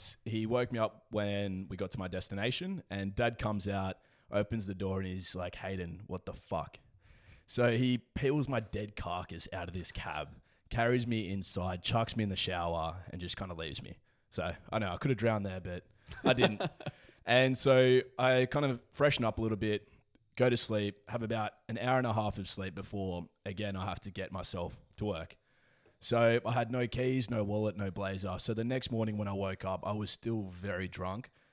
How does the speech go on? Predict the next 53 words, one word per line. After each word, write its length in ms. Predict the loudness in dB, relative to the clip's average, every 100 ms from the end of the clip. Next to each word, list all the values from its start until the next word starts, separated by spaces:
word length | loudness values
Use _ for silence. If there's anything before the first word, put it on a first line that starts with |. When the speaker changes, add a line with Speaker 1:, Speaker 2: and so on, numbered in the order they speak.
| _
Speaker 1:
But 120 | -8 -4
at 40 |
this 160 | -2 0
point, 240 | 2 2
I 60 | 0
was 140 | -2
drunk, 260 | -2 -4 -4
distressed, 580 | -6 -6 -4 -4 -4 -4
and 120 | -6
sad. 400 | -4 -4 -4 -4 -8 -20 -20 -20 -20 -12
Speaker 2:
And 180 | -2 4
you 60 | 6
had 100 | 6
to 40 |
go 100 | 4
to 80 | 4
work. 440 | 2 0 -2 -8 _ -2
Speaker 1:
Yeah, 260 | 4 4 4
so 220 | 4 6
it 260 | 6 4
was 240 | 4 2 2
really 200 | 2 2
not 120 | 2
a 60 | 0
great 260 | -4 -6
combination. 640 | -6 -6 -6 -4 -4 -4
I 60 | 0
remember 260 | 0 2 0
going 200 | 0 -2
to 80 |
work 200 | -2 -2
the 80 | -2
next 240 | -4 -4 -2
day, 180 | -2
just 160 | -2 -2
trying 140 | 0
to 60 | -2
call 500 | 0 2 2 2 -2 _ _
all 180 | 2 2
these 240 | 4 0 -2
different 340 | -4 -4 -4
boat 240 | -4 -4
places 520 | -4 -4 -2 -4 -6 -6
to 100 | -6
see 300 | -4 -4 -4
if 80 | -6
they 120 | -6
had 180 | -4 -6
my 140 | -8
gear, 240 | -6 -8
but 180 | -6 -8
they 80 | -8
didn't. 300 | -8 -10 -12